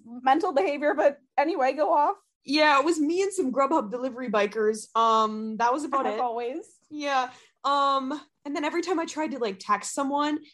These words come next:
Speaker 2: my hands were freezing. So I was like, "This is not enjoyable walk. Like, my hands are in my pockets. I'm just freezing alone." I
Speaker 1: Mm.
Speaker 2: mean, it was nice to not have to see other people. Obviously, that's, like, always a priority for my actions that I do throughout the day.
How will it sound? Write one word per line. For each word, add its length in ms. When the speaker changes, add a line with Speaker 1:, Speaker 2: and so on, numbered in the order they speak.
Speaker 2:
my 80
hands 280
were 120
freezing. 440
So 140
I 40
was 120
like, 140
"This 120
is 140
not 260
enjoyable 640
walk. 460
Like, 120
my 80
hands 220
are 40
in 120
my 120
pockets. 380
I'm 100
just 240
freezing 320
alone." 460
I 160
Speaker 1:
Mm. 40
Speaker 2:
mean, 180
it 60
was 160
nice 340
to 80
not 200
have 100
to 100
see 160
other 160
people. 420
Obviously, 580
that's, 180
like, 100
always 240
a 40
priority 480
for 180
my 120
actions 560
that 80
I 100
do 220
throughout 260
the 60
day. 240